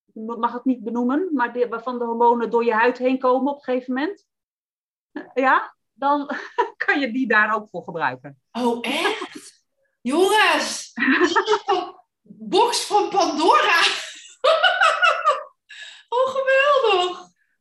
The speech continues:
Speaker 1: Dan kan je, dat is echt heerlijk verkoelend.
Speaker 2: Oh, wauw, ik voel het, ik voel het.
Speaker 1: Ja,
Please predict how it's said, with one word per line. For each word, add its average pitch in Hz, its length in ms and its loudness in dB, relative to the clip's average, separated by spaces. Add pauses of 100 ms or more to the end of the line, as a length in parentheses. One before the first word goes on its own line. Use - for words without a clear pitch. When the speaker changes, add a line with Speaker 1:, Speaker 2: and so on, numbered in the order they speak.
(1000)
Speaker 1:
Dan 269 160 -10
kan 277 160 -2
je, 247 60 0
dat 294 200 0
is 285 80 -6
echt 277 220 -8
heerlijk 277 360 -6
verkoelend. 233 640 -6 (260)
Speaker 2:
Oh, 285 720 -10
wauw, 294 200 -6
ik 190 100 -8
voel 311 300 -10
het, 196 260 -2
ik - 140 -18
voel 339 220 -6
het. 214 140 -2
Speaker 1:
Ja, 180 160 -4